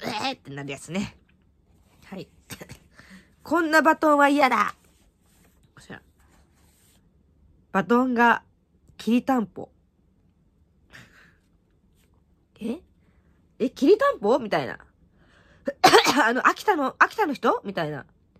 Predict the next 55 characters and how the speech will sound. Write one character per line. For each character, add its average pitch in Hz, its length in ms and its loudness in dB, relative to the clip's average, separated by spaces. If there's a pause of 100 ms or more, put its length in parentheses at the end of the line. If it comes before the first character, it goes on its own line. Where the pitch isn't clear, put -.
(480)
こ - 160 -4
れ、 370 300 0 (680)
途 254 140 -2
中 381 240 -2
で、 453 180 0 (380)
な 240 120 -6
ん - 20 -6
か、 208 120 -2 (340)
食 302 140 0
べ 427 160 6
れ 427 160 6
る 370 60 0
の 285 80 0
か 214 100 -2
な？ 247 180 2
み 254 120 -2
た 190 100 -2
い 147 40 -6
な 147 120 -10
ね。 240 200 -10 (480)
か - 120 -6
じ 269 100 -4
っ 320 40 -6
ち - 120 -6
ゃ 269 40 0
い 240 40 -4
そ 220 100 -6
う - 20 -4
に 190 40 -6
な 190 60 -2
っ 180 40 -10
ち 185 100 -8
ゃ 143 60 -6
う - 20 -10
み 104 100 -14
た - 80 -14
い - 20 -14
な。 - 120 -20 (880)
嫌 170 240 -10
で 151 120 -8
す 131 200 -14
ね。 127 380 -10
こ - 180 -10
ん 214 100 -6
な 226 100 -4
バ 220 120 -6
ト 220 180 -10
ン 220 60 -10
は 214 120 -10
嫌 214 220 -8
で 196 120 -10
す - 160 -20
ね。 185 680 -10 (840)
は - 160 -20
い。 - 80 -20